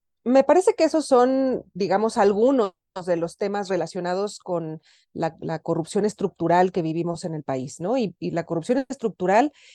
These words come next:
que incluye a la corrupción institucional, eh, más que cultural, que también, eh, creo que en México existe un factor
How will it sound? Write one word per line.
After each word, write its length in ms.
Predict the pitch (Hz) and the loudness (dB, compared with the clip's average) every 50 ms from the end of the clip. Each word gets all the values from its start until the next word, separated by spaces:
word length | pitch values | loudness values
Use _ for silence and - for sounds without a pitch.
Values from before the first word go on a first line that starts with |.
| _ _ | _ _
que 100 | - 185 | -4 -4
incluye 300 | 165 170 190 214 233 277 | -4 -2 -2 0 2 2
a 40 | |
la 160 | 262 233 - - | 2 2 0 -4
corrupción 400 | 165 165 156 - - 233 233 262 | -6 -10 -10 -6 -4 -2 -2 -2
institucional, 880 | 262 - - 196 - - 143 - - 156 147 151 170 185 180 165 - _ _ _ _ _ _ _ _ _ | -2 -6 -8 -12 -12 -14 -14 -10 -8 -8 -6 -4 -2 -2 -2 -2 -4 _ _ _ _ _ _ _ _ _
eh, 320 | - 170 170 170 165 165 160 160 - - _ _ - - - - - - | -4 -4 -2 -2 -2 -2 -2 -4 -8 -12 _ _ -20 -20 -20 -20 -20 -14
más 340 | - 180 185 190 196 214 - | -10 -6 -2 -2 -2 -2 -2
que 120 | - 254 - | -4 -4 -2
cultural, 460 | 220 214 180 - 185 180 180 202 240 | -2 -4 -2 0 2 4 4 4 4
que 120 | - 233 | 2 0
también, 640 | - - 151 156 151 160 170 175 185 180 175 170 - - - | 0 -2 -2 -2 -2 -2 -2 -2 -2 -4 -6 -8 -10 -12 -12
eh, 460 | - 156 156 147 135 135 131 113 73 104 - | -12 -10 -8 -8 -8 -10 -10 -10 -12 -12 -8
creo 300 | - 180 165 165 170 165 | -2 2 4 4 4 4
que 100 | - 196 180 | 2 -2 -2
en 100 | 180 175 | -2 -2
México 340 | 170 170 - 202 - - | -4 -4 -6 -8 -6 -6
existe 340 | 165 - - 196 185 - - | -8 -6 -6 -8 -6 -6 -6
un 120 | 202 190 - | -6 -6 -4
factor 600 | - 165 - - _ _ - 175 175 180 180 | -4 -4 -6 -6 _ _ 0 2 2 2 2